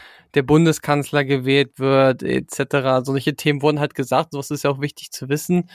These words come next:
Ähm, was du jetzt aber nebenbei noch erwähnt hast, ist, dass du halt meintest, du hast einen guten Lehrer in Politik gehabt und der hat auch einiges gerettet.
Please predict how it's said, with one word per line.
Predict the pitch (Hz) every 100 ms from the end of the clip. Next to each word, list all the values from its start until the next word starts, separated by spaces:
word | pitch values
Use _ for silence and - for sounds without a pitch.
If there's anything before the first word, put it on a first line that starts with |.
| - - _ -
Ähm, | 143 143 139
was | 151
du | 175
jetzt | 160
aber | 139 151
nebenbei | 151 147 143
noch | 165 165
erwähnt | 143 147 165
hast, | 165 156
ist, | 139 147
dass | 151
du | 139
halt | 143 135
meintest, | 131 139 160 156
du | 143
hast | 139 147 -
einen | 143
guten | 151 151 143
Lehrer | 156 170 139
in | 123 123
Politik | 143 131 - 131
gehabt | 139 139 156 151
und | 135
der | 135
hat | 147
auch | 143
einiges | - 147 147 143
gerettet. | - 143 156 - 123